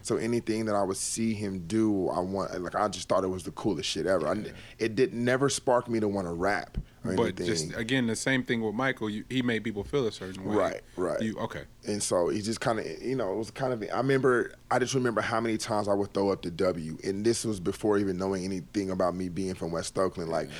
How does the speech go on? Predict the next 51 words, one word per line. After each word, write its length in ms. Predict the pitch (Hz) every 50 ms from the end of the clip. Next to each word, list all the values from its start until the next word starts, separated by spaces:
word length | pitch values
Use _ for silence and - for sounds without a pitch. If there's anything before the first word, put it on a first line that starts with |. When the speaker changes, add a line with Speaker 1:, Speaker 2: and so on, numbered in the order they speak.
| - - - -
Speaker 1:
throwing 280 | - 123 123 123 113 113
that 180 | 107 101 104 95
W 380 | 117 113 101 113 113 113 107
up 160 | 104 104 -
felt 320 | - - - 117 95 90 -
so 340 | - - - 123 110 117 113
good 240 | 98 110 117 110
to 140 | - - 123
me 160 | 123 127 131
because 480 | 104 107 98 92 87 113 104 98 95 87
Speaker 2:
Mm-hmm. 80 | 90 85
Speaker 1:
Pac 320 | - 123 110 107 104 -
was 100 | 107 95
Speaker 2:
'Cause 40 | 85
Pac 140 | 135 123 113
Speaker 1:
doing 100 | 82 82
Speaker 2:
did 80 | 80 71
Speaker 1:
that 60 | 69
Speaker 2:
it, 40 | -
Speaker 1:
shit, 160 | - - 69
Speaker 2:
yeah. 60 | 92
Speaker 1:
you 60 | 107 107
know? 180 | 104 101 101 -
Speaker 2:
Yeah. 80 | - 90 82 78 80 - - - -
Speaker 1:
Um, 340 | 113 107 101 90 82 80 -
and 100 | - 95
I 80 | 104 104
was, 100 | 110 101
like, 140 | 98 95 85 - - - - -
sixth 380 | - - - - - 107 - -
grade 300 | - 110 101 101 101 90
or 60 | 87
whatever. 300 | 87 92 92 87 82 87
So 400 | - - - 117 107 98 90 78 - - - - - - - - -
um, 480 | - 101 98 92 85 73 69 67 - - - - - - - - -
when 160 | - 110 104
Tupac 460 | 98 - - 135 131 147 139 135 117 -
Resurrection 680 | 120 117 107 104 104 98 110 120 123 - - 123 104 101
came, 460 | - - 98 95 90 87 95 92 -
'cause 180 | - - 117 113
I 80 | 123
was 180 | 151 156 139 -
infatuated 800 | - - 110 - - - 120 113 123 - 139 127 123 113 110 101
with 160 | 95 98 -
Tu-, 160 | - - 101 -
listening 400 | 107 113 117 - 127 117 107 98
to 60 | 92
Tupac's 460 | 87 - - 95 - 95 90 92 - -
music. 440 | 87 95 101 98 92 - - - -
Speaker 2:
Mm-hmm. 360 | 113 98 87 90 80 71 -
Speaker 1:
And 520 | 98 107 110 104 98 90 92 90 87 85